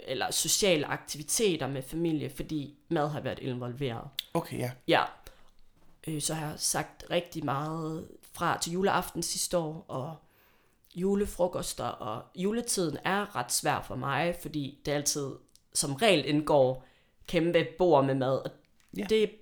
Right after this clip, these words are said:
Speaker 1: bare ret svært for mig, og jeg har ikke noget problem med, at andre spiser,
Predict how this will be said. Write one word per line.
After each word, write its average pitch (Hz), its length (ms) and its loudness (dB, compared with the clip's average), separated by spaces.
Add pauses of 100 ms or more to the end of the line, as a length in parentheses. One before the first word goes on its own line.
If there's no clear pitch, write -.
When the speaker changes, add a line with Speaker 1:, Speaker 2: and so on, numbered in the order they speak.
(260)
Speaker 1:
bare 175 320 2 (220)
ret 170 160 0
svært 165 300 2
for 147 100 -6
mig, 165 480 0
og 147 180 -4 (600)
jeg 147 80 0
har 170 80 4
ikke - 120 0
noget 226 140 6
problem 147 220 2
med, 117 80 -2
at - 60 -2
andre 139 160 0
spiser, - 360 -8